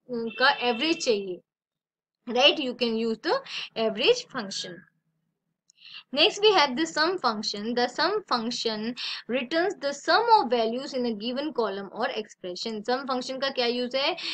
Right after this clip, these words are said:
सम फंक्शन की हेल्प से हम किसी भी कॉलम की वैल्यूज का सम निकाल सकते हैं। ओके, the sum function always take arguments of integer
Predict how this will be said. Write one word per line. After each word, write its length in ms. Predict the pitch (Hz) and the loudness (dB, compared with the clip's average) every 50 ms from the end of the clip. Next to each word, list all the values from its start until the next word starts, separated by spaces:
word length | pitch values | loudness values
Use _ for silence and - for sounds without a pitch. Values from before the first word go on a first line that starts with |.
| - - - - | -8 -10 -6 0
सम 200 | - 285 311 349 | 2 2 2 2
फंक्शन 400 | - - 285 262 254 - 254 254 | 2 0 0 0 -2 -2 -4 -4
की 160 | 240 - 254 254 | -4 -2 -2 0
हेल्प 240 | 247 233 240 233 | 0 0 0 0
से 120 | - - 262 | -2 -2 -4
हम 180 | 262 269 269 | -2 -4 -6
किसी 280 | 262 - 277 247 370 381 | -6 -8 -4 0 2 4
भी 120 | 381 403 | 4 4
कॉलम 360 | 370 - 247 226 214 214 214 208 | 4 4 2 2 2 2 -2 -2
की 120 | 226 240 | -4 -4
वैल्यूज 400 | 208 214 214 208 208 214 214 - | -2 -2 -2 0 -2 -4 -4 0
का 160 | - - 226 | 2 2 2
सम 220 | - - 247 214 208 | 2 2 -2 -2 -2
निकाल 340 | 202 196 190 - 190 180 | -4 -8 -8 -6 -6 -6
सकते 340 | 180 - 190 - _ - 185 | -6 -8 -12 -12 _ -10 -10
हैं। 260 | 185 190 202 190 175 - _ - 220 | -10 -8 -8 -10 -12 -14 _ -10 -8
ओके, 360 | 220 214 - 294 339 392 381 - - - - - - - | -8 -4 -2 0 0 0 -2 -4 -8 -10 -10 -8 -2 0
the 120 | 240 254 - | 2 2 4
sum 140 | 349 370 403 | 2 0 2
function 380 | 349 370 294 294 - - 294 277 | 2 2 2 2 0 -4 -6 -4
always 420 | - 247 247 247 247 294 302 311 - | 0 0 0 0 0 -2 -4 -6 -4
take 220 | - 269 269 247 | -6 -6 -4 -2
arguments 560 | 226 220 220 208 202 226 220 226 226 233 - | -2 -2 -2 -2 -2 -4 -4 -4 -4 -4 -2
of 100 | 285 320 - - 226 | -2 -2 -2 -2 -6
integer 400 | 214 180 208 202 185 190 208 | -8 -8 -8 -8 -8 -6 -8